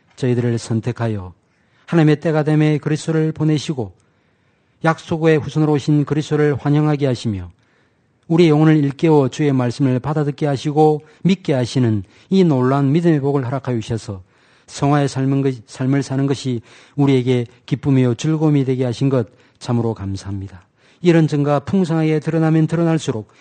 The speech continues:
우리가 천상교회에 속해 있는 보편교회에 속한 신자라는 사실이 확인되기에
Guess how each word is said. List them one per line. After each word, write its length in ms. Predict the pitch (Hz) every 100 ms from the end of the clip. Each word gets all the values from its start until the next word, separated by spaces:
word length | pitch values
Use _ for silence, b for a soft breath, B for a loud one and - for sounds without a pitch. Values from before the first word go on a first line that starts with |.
| b
우리가 220 | 165 156
천상교회에 560 | 139 151 151 175 165 156
속해 300 | - 123 160
있는 300 | 156 151 120 B B
보편교회에 420 | 151 - 180 170
속한 300 | 156 - 151
신자라는 420 | 139 143 147 156 135
사실이 260 | 123 135
확인되기에 680 | 117 143 135 131 113 104